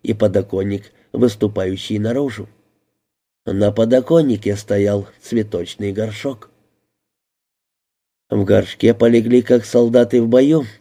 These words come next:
высохшие стебли и увядшие листья цветов прошлого лета. Мэйр потянул на себя раму. Обычно в жилых домах окна закрывались наглухо, но это подалось легко. Он взял с подоконника горшок,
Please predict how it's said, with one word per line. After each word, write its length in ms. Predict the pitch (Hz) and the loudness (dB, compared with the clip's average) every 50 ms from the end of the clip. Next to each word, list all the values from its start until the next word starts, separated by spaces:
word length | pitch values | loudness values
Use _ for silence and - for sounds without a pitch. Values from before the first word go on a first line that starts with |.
| _ _ _ _ _ | _ _ _ _ _
высохшие 720 | - 101 98 104 107 107 - 107 101 - - - 117 117 120 | -2 0 2 2 2 2 0 -4 -4 -2 0 0 2 2 0
стебли 560 | 104 - - 156 160 135 113 98 98 98 - _ | -2 -2 2 2 2 4 2 -2 -4 -4 -6 _
и 120 | - 123 117 | 0 0 2
увядшие 500 | 104 98 101 101 101 - - - 104 104 | 2 2 2 0 0 -4 -4 -4 -2 0
листья 400 | 104 110 110 104 - - 110 104 | 0 -2 -2 -4 -4 -4 -4 -4
цветов 540 | 104 - 123 123 120 - 156 156 139 113 - _ _ | -4 -2 -4 -4 0 2 2 2 2 0 -8 _ _
прошлого 560 | - 107 104 101 101 - - 107 107 110 120 | -4 -2 -2 -2 -4 -4 -6 -4 -2 -2 -2
лета. 380 | 131 143 151 143 - 117 107 107 _ _ _ _ _ _ _ _ _ _ _ _ _ _ _ _ _ _ _ _ _ _ _ _ | -2 -2 -4 -4 -6 -14 -18 -18 _ _ _ _ _ _ _ _ _ _ _ _ _ _ _ _ _ _ _ _ _ _ _ _
Мэйр 420 | 107 98 98 98 85 104 127 123 | -6 -2 2 6 8 8 8 6
потянул 480 | 120 - 131 120 120 131 127 127 127 127 | 6 0 -2 0 2 0 2 2 2 2
на 120 | 127 123 | 2 0
себя 320 | 120 113 - 123 120 131 135 | 0 0 -2 2 2 4 4
раму. 360 | 147 160 160 131 110 90 - - _ _ _ _ _ _ _ _ _ _ _ | 4 2 2 2 0 -2 -6 -10 _ _ _ _ _ _ _ _ _ _ _
Обычно 520 | 101 101 101 101 113 120 - - 127 123 | 0 0 4 4 4 2 2 2 2 2
в 40 | 120 | 2
жилых 340 | 113 117 120 123 123 117 113 | 4 0 2 2 2 2 4
домах 460 | 117 131 139 151 160 160 156 - - - | 4 4 4 4 2 2 0 -4 -6 -2
окна 520 | 107 107 104 107 - 110 110 110 110 104 | -2 -2 0 0 0 0 0 0 -2 -6
закрывались 680 | 104 107 117 113 107 - 113 110 110 120 120 117 117 113 | -6 -4 -2 -2 0 0 0 2 2 2 2 0 -2 -2
наглухо, 580 | - 156 160 151 127 110 101 98 - - 92 - - _ _ _ _ _ _ _ _ | 0 2 2 2 2 -2 -4 -4 -4 -8 -12 -12 -14 _ _ _ _ _ _ _ _
но 200 | - 113 123 123 | 0 4 4 6
это 300 | 139 160 165 165 151 110 | 8 6 6 4 2 -2
подалось 560 | 101 104 104 98 101 95 95 95 98 101 - | 0 0 -2 0 0 -2 -2 -2 -4 -4 -4
легко. 440 | - 113 117 110 - - 147 139 113 104 _ _ _ _ _ _ _ _ _ _ _ _ _ _ _ _ _ _ _ _ _ _ _ | -4 -4 -4 -4 -6 -6 -6 -6 -6 -10 _ _ _ _ _ _ _ _ _ _ _ _ _ _ _ _ _ _ _ _ _ _ _
Он 220 | 107 104 101 98 | 0 0 0 0
взял 280 | 95 90 98 104 117 117 | -2 0 4 4 4 4
с 80 | 110 | 2
подоконника 720 | - - 117 110 117 120 113 - 120 120 120 117 - 123 120 | -2 -4 -2 0 0 0 2 2 0 2 0 0 0 0 2
горшок, 560 | 117 120 123 120 - - 156 156 - - - | 2 2 2 0 0 0 0 0 0 -4 -14